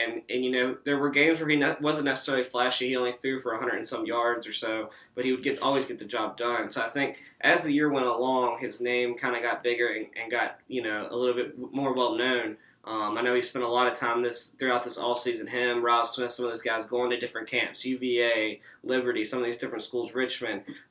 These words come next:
um, getting his name out there. So I, I would anticipate, you know, this year,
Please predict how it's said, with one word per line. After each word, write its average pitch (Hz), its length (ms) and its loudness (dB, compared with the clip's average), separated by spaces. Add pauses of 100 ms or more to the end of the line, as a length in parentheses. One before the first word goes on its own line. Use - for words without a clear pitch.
um, 107 480 -4 (100)
getting 151 220 4
his 139 140 4
name 135 180 4
out 127 220 2
there. 127 260 4
So 127 180 0
I, 123 140 6 (140)
I 147 140 4
would 156 100 4
anticipate, 131 580 2
you 131 80 0
know, 123 180 4
this 139 240 2
year, 120 360 2